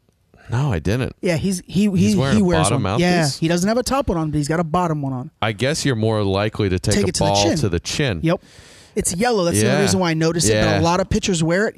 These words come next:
Speaker 2: He
Speaker 1: Interesting.
Speaker 2: happens to wear a colored one, so you can
Speaker 1: Yeah,
Speaker 2: see it.
Speaker 1: yeah, yeah, yeah.
Speaker 2: If they show his face, you see it
Speaker 1: Yeah.
Speaker 2: clear as day.
Speaker 1: Interesting. Yeah, I guess it makes sense.
Speaker 2: See it? You can see his lip.
Speaker 1: I mean, you don't wanna get a fucking, get a ball to the, the chin and lose all your teeth, right?
Speaker 2: Yeah, no.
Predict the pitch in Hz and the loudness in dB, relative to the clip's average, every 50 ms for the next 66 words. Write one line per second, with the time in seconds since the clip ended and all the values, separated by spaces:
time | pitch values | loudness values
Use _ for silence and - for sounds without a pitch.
0 | - - 98 120 - - 104 233 226 226 233 - 160 208 180 - - 208 214 190 | -8 -8 -6 -6 -4 -2 0 0 2 2 2 0 0 -2 -4 -2 -2 0 0 0
1 | 156 147 - - - 220 208 185 170 151 147 143 143 139 - 156 139 - - 101 | 0 -2 -4 -2 -2 0 0 0 0 -2 -2 -4 -4 -4 -4 -4 -2 0 2 2
2 | 98 92 90 87 87 85 85 85 85 82 82 82 82 82 80 82 82 82 80 - | 4 4 4 4 2 2 2 2 2 2 2 2 2 2 0 0 0 -2 -4 -6
3 | - - - - 185 180 - - 294 254 190 - - - 180 170 139 - 185 156 | -8 -12 -6 -4 -2 -2 0 0 0 0 0 -2 -2 -2 -4 -2 -2 -4 -4 -4
4 | - - - 180 85 87 87 87 87 85 139 135 156 151 143 135 123 - _ _ | -4 -2 -2 -2 0 0 2 2 2 0 0 -2 -2 -4 -4 -4 -6 -10 _ _
5 | _ _ _ _ _ _ _ _ _ _ _ - 85 98 117 - 113 98 - - | _ _ _ _ _ _ _ _ _ _ _ -8 -6 -6 -4 -4 -4 -6 -4 -4
6 | - 71 67 73 82 - _ _ _ - - - - - - 131 135 123 147 165 | -4 -4 -4 -6 -8 -14 _ _ _ -20 -20 -20 -10 -6 -4 -4 -2 -2 -2 -2
7 | - 185 160 135 104 - - - 117 151 156 151 - - - - - 202 202 202 | -2 -2 -2 -2 -2 -2 -2 -2 -2 -4 -4 -6 -6 -4 -2 -2 0 0 0 -2
8 | 214 180 202 - - 294 214 170 147 156 175 180 165 - - - - 117 120 113 | -2 -4 -4 -4 -4 -4 -6 -6 -6 -4 -4 -4 -4 -6 -6 -6 -4 -2 0 0
9 | 110 110 120 139 131 104 123 123 113 101 101 113 107 101 95 - 104 98 95 - | 0 0 0 -2 -2 -2 -2 -2 -2 -2 -2 0 0 -2 -2 -2 -4 -4 -2 -2
10 | 101 92 90 90 90 95 107 - 104 104 98 85 80 92 92 98 104 101 101 90 | -2 0 0 -2 -4 -6 -6 -6 -2 -2 -2 -2 -2 -2 0 0 0 0 0 0
11 | 85 87 85 85 82 80 - _ - 87 - - - 113 110 113 104 85 85 85 | 0 0 0 0 -2 -4 -6 _ -4 -4 -4 -2 -2 -2 0 0 -2 -2 -2 0
12 | 92 101 110 95 101 90 90 85 80 80 - - - 120 127 131 120 - - - | 0 2 2 2 0 0 0 0 -2 -2 -4 -4 -2 -2 0 0 -2 -4 -6 -10
13 | - - - _ - - 92 175 170 165 151 120 139 156 160 156 135 | -12 -18 -18 _ -4 -2 0 2 2 2 2 2 2 2 2 2 0